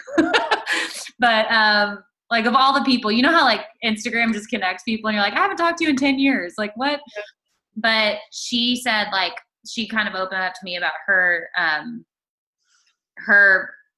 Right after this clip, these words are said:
Speaker 1: past with miscarriage and, and said that what, something that I always rest in is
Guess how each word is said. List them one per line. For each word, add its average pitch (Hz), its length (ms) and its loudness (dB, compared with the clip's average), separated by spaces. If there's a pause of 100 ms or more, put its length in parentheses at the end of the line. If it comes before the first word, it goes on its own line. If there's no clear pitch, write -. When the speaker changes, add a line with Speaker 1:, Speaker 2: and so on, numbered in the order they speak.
(480)
Speaker 1:
past 175 320 -2
with 170 160 -10
miscarriage 165 680 -6
and, 180 160 -8 (140)
and 180 260 -6
said 180 380 -4
that 156 280 2 (680)
what, 190 400 2 (160)
something 208 340 -4
that 185 140 -2
I 180 220 0
always 180 340 -2
rest 165 340 -2
in 214 240 -2
is 185 200 -12